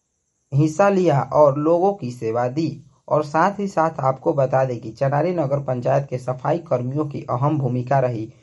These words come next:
जिसमें चनारी नगर पंचायत के सफाई कर्मी चार दिवसीय छठ से पहले से ही लगे हुए थे सफाई कार्य में। धन्यवाद, मैं यशवंत कुमार, मोबाइल वाणी न्यूज एक्सप्रेस से।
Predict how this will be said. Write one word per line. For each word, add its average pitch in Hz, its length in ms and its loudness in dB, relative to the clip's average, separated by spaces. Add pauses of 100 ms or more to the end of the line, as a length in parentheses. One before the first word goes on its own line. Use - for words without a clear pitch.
(180)
जिसमें 160 380 -4 (840)
चनारी 160 380 4
नगर 160 260 0
पंचायत 147 480 0
के 147 80 -4
सफाई 143 380 0
कर्मी 151 340 -4 (600)
चार 165 220 4
दिवसीय 160 460 -2
छठ 160 320 -2
से 113 220 -6 (460)
पहले 156 280 2
से 175 140 0
ही 127 220 -2 (120)
लगे 147 280 2
हुए 139 200 4
थे 113 180 -6
सफाई 139 440 -2 (160)
कार्य 113 220 -6
में। 120 400 -6 (100)
धन्यवाद, 151 480 0
मैं 117 80 -8
यशवंत 139 300 -4
कुमार, 110 200 -8
मोबाइल 120 240 -2
वाणी 107 240 -6
न्यूज 110 220 -8
एक्सप्रेस 147 460 -4
से। 127 200 -4